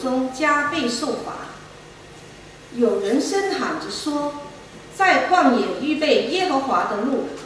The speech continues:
在沙漠地修平他们神的，我们神的道。”一切山洼都要填满，大小山岗都要削平，高高低低的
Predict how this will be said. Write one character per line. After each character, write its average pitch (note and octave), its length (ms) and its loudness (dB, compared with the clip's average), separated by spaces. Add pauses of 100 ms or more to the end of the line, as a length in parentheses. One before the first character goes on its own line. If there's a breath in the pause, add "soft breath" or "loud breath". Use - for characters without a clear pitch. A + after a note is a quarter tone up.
(880)
在 C#4+ 240 0
沙 C#4 300 2
漠 C#4+ 200 4
地 C4 260 2
修 F4 340 -4
平 A3 440 -4 (200)
他 E4 100 0
们 C4 320 2
神 A3 420 -4
的， A#3 260 -4
我 G3 80 -4
们 G#3 140 0
神 B3+ 360 0
的 C4+ 120 -2
道。” - 340 0 (760)
一 C4+ 140 0
切 F#4+ 200 0
山 E4+ 400 2
洼 D#4+ 240 4
都 D#4+ 140 0
要 D4 220 2
填 G#3+ 360 -2
满， A#3+ 220 0 (540)
大 D#4+ 200 2
小 A#3+ 180 -4 (180)
山 B3+ 220 0
岗 A#3 120 -4 (260)
都 E4 220 2
要 D#4+ 200 2
削 A#3+ 300 -2
平， A#3 80 -4 (960)
高 E4+ 240 6
高 D#4+ 240 4
低 D#4 160 0
低 D4 240 0
的 - 320 -2